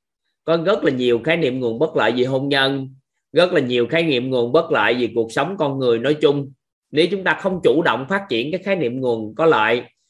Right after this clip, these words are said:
giống như chúng ta chủ động thắp sáng cái đầu của chúng ta, thì bóng tối nó sẽ tự tràn vô thôi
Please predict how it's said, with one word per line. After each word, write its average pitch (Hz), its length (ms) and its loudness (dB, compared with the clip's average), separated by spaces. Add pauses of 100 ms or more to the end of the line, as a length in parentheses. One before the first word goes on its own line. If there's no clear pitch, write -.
(180)
giống 190 200 2
như 208 100 2
chúng 196 200 -2
ta 160 260 2
chủ 147 160 4
động 131 280 -2
thắp 202 180 -2
sáng 196 340 0
cái 214 80 -2
đầu 127 280 4
của 143 140 0
chúng 175 140 -6
ta, 139 260 0 (600)
thì 127 120 4
bóng 156 240 2
tối 180 200 2
nó 202 80 0
sẽ 147 240 0
tự 117 240 2
tràn 113 260 0
vô 131 140 6
thôi 131 260 2